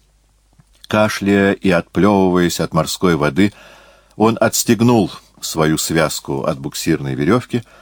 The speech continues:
и прикрепил ее к свободному кольцу.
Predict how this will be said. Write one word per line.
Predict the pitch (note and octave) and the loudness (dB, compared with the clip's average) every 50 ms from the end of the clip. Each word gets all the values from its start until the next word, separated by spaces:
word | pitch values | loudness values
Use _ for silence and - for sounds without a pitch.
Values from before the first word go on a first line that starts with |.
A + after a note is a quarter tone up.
| _ _ _ _ _ _ - | _ _ _ _ _ _ 0
и | G#2 G2+ F#2 | 0 0 2
прикрепил | - - E2+ E2+ - F2+ E2 D#2+ - G#2 A#2 B2+ A#2+ | 2 0 0 0 2 0 0 0 2 2 2 4 4
ее | A2+ A2 G#2+ A2 | 4 2 2 0
к | - - | 0 -4
свободному | - - D#2 D#2 C#2+ C2 D#2+ E2 D#2 D#2 D#2+ D#2 D#2 D2 | -6 -2 -2 -2 0 0 0 -2 0 0 -2 -4 -4 -4
кольцу. | - D#2+ D2 C2+ - - - D2 B1+ | -2 -4 -4 -4 -4 -8 -10 -10 -10